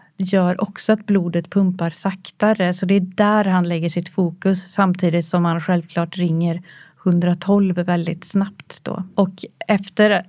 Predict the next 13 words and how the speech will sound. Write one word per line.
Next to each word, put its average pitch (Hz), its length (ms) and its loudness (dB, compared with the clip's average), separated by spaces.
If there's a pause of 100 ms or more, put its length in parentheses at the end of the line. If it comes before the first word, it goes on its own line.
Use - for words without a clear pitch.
(120)
att 185 300 -4
han 190 300 2
har 185 80 4
börjat, 190 320 2
gjort 202 160 0
de 185 120 4
här 180 80 4
två 180 320 0
första 196 440 0
inledande 185 520 2
insatserna 185 600 2
då, 180 200 2
så, 180 380 2